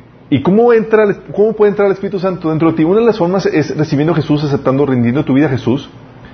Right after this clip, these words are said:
pero la otra es simplemente pidiéndoselo. Fíjate, dice Lucas once tres, "Pues si vosotros, siendo malos, sabéis dar buenas dádivas a vuestros hijos, ¿cuánto más vuestro Padre Celestial dará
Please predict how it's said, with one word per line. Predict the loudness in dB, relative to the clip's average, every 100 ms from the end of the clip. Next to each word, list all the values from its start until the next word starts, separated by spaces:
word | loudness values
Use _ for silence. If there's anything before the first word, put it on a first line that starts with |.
| -8
pero | 0 0
la |
otra | 2 0
es | 0 -2 -16
simplemente | -8 -6 -4 -4 -2 -2
pidiéndoselo. | 0 0 0 -4 -6 -10 -20 -20 -20 -20 -20 -20 -20 -20 -6
Fíjate, | 0 0 0
dice | -2 0 -2 -2 -10 -20 -18 -4
Lucas | -2 0 -2
once | -2 -2
tres, | 0 -2 -4 -20 -20 -20 -20 -20 -18 -4
"Pues | -2
si | 0
vosotros, | 0 -2 -2 -4
siendo | -2 -2 0
malos, | 0 0 -2 -4
sabéis | -2 -2 0
dar | -2 -2 -8 -20 -20 -12
buenas | -2 0 0 0 -2
dádivas | -2 -2 -4
a | -6
vuestros | -6 -6 -6
hijos, | -4 -6 -8 -20 -4
¿cuánto | -2 -2 -2 -2
más | -2 -6
vuestro | -8 -8 -4
Padre | -2 -2
Celestial | -4 -6 -6 -8 -4
dará | -4 -2 0 -2 -6 -16